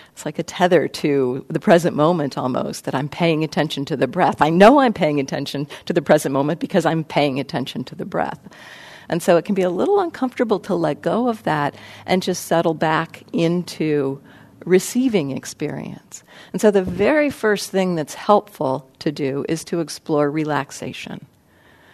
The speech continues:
Relaxation of body, relaxation of mind.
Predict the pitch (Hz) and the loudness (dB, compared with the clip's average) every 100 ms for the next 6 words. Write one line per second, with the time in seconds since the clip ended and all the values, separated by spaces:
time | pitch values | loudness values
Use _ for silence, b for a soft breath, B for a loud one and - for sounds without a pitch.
0 | b - 202 180 175 170 160 - 135 127 | b 6 8 8 6 0 -2 -4 -6 -4
1 | 196 202 208 208 208 B B 156 165 156 | 0 4 4 2 0 B B 0 2 2
2 | 147 - 151 - 147 143 151 139 131 143 | -2 -4 -8 -6 -8 -8 -8 -8 -8 -10
3 | - 160 - | -12 -14 -18